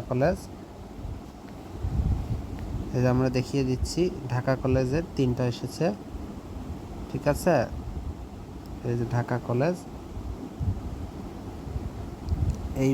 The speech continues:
বরাবর সায়েন্সে ফাইভ পয়েন্ট, বিজনেসে ফোর পয়েন্ট সেভেন এইট, আর হিউম্যানিটিতে ফোর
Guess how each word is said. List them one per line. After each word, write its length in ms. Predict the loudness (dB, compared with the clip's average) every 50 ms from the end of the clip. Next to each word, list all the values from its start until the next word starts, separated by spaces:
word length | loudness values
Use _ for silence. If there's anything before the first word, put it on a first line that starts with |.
| 6
বরাবর 440 | 6 6 6 6 6 6 6 6 4 4 2 -8 -12 -14 -14 -14 -14 -14 -14 -12 -12 -12 -12 -12 -12 -12 -12 -12 -10 -6 0 2
সায়েন্সে 500 | 4 6 6 6 6 4 4 4 4 4 4 2 -2 -8 -10 -10 -8 -8 -8 -8 -8 -8 -8 -6 -4 -4 -4 -6 -8 -12 -12 -12 -4 2
ফাইভ 200 | 6 6 6 6 4 2
পয়েন্ট, 280 | 4 6 6 6 6 4 2 -6 -10 -12 -12 -14 -14 -14 -12 -12 -6 -4 -2 2 4
বিজনেসে 580 | 4 4 4 4 4 4 4 4 2 2 2 4 2 2 0 -2 -6 -6 -4 -4 -2 2
ফোর 180 | 4 6 6 6 6
পয়েন্ট 240 | 4 4 4 4 2 0 0
সেভেন 240 | 0 2 2 2 2 0 0 -2 -2 -2 -2 -4 -6 -8 -8 -8 -6 -2 0 2 2
এইট, 140 | 2 2 0 -4 -8 -8 -8 -10 -12 -12 -12 -12 -12 -12 -12 -10 -8 -8 -8 -6 -2 2
আর 80 | 4 4 6 6
হিউম্যানিটিতে 600 | 6 6 6 6 6 4 2 0 0 2 4 4 4 4 2 0 -4 -4 -6 -8 -8 -10 -10 -10 -10 -10 -10 -10 -10 -12 -12 -12 -4 2
ফোর 160 | 4 4